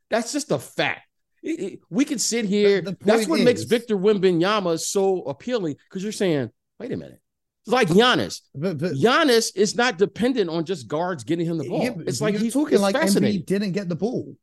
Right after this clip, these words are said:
Speaker 2: He led his team in
Speaker 1: No, no,
Speaker 2: shots.
Speaker 1: no,
Speaker 2: He
Speaker 1: no,
Speaker 2: got
Speaker 1: no,
Speaker 2: the
Speaker 1: no, no,
Speaker 2: ball.
Speaker 1: no, no.
Speaker 2: He got
Speaker 1: No,
Speaker 2: the ball
Speaker 1: I,
Speaker 2: and
Speaker 1: I
Speaker 2: he missed.
Speaker 1: Okay, I'll say it again 'cause you, maybe you missed this part. Maybe it didn't come through. Bigs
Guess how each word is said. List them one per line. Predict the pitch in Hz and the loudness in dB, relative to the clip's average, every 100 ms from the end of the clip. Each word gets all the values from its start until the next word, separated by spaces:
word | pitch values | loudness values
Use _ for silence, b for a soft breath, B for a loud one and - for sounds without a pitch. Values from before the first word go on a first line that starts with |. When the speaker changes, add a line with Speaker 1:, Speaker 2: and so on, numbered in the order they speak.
| _ | _
Speaker 2:
He | - 156 | -6 -2
led | 156 196 247 | 0 0 0
his | 240 | -4
team | - 156 165 | -4 -2 0
in | |
Speaker 1:
No, | 202 | 2
no, | 208 | 2
Speaker 2:
shots. | 208 | 0
Speaker 1:
no, | 208 | 0
Speaker 2:
He | |
Speaker 1:
no, | 226 226 | 0 2
Speaker 2:
got | 247 | 2
Speaker 1:
no, | - | 2
Speaker 2:
the | 233 | 0
Speaker 1:
no, | 165 | 0
no, | 143 | -2
Speaker 2:
ball. | 104 | -2
Speaker 1:
no, | 92 | -6
no. | 57 - _ | -14 -20 _
Speaker 2:
He | 226 | -2
got | 202 294 123 | 0 2 2
Speaker 1:
No, | 131 | 2
Speaker 2:
the | |
ball | 151 147 - | 2 2 2
Speaker 1:
I, | 202 | 2
Speaker 2:
and | 247 | 2
Speaker 1:
I | |
Speaker 2:
he | 285 | 0
missed. | 349 381 - - - - _ _ | 0 -4 -6 -10 -18 -20 _ _
Speaker 1:
Okay, | 113 - 92 | -14 -10 -10
I'll | 107 | -10
say | - | -8
it | 98 | -6
again | 135 202 107 - | 0 0 0 -4
'cause | 117 | -4
you, | 110 | 2
maybe | 147 156 | 2 2
you | 160 | 0
missed | 185 190 - | 0 0 0
this | 185 | -8
part. | - 139 85 | -4 -6 -2
Maybe | 135 190 | 0 0
it | |
didn't | 202 196 | 0 0
come | 190 165 | -2 -6
through. | - 98 - _ _ _ _ _ _ _ _ _ _ _ _ | -6 -10 -12 _ _ _ _ _ _ _ _ _ _ _ _
Bigs | 151 139 139 - | 4 4 2 -4